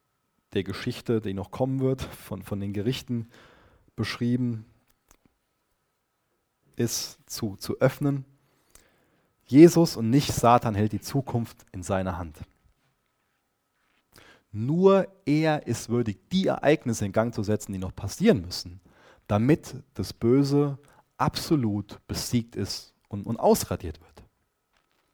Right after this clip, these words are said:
Und das macht mir Mut.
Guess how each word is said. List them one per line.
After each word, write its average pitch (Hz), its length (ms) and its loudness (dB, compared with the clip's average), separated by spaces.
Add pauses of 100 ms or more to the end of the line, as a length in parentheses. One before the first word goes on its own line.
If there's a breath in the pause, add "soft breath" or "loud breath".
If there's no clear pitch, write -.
(1700)
Und 113 100 -2
das - 300 2
macht 127 220 4
mir 175 140 0
Mut. 214 360 2